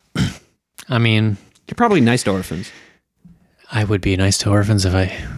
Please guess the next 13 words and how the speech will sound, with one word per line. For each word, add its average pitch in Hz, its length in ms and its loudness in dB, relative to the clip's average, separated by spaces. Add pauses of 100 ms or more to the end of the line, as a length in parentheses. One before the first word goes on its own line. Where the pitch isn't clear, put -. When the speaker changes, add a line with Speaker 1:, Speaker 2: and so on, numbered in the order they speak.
(160)
Speaker 1:
came 104 160 0
across 101 340 0
some 98 80 -2
orphans. 101 420 2
<laughs> - 800 0
Speaker 2:
How - 120 2
would 156 160 4
you 202 100 2
know? 165 220 0 (120)
Speaker 1:
<laughs> - 280 0
I 151 100 2
don't - 220 -2
know. - 140 0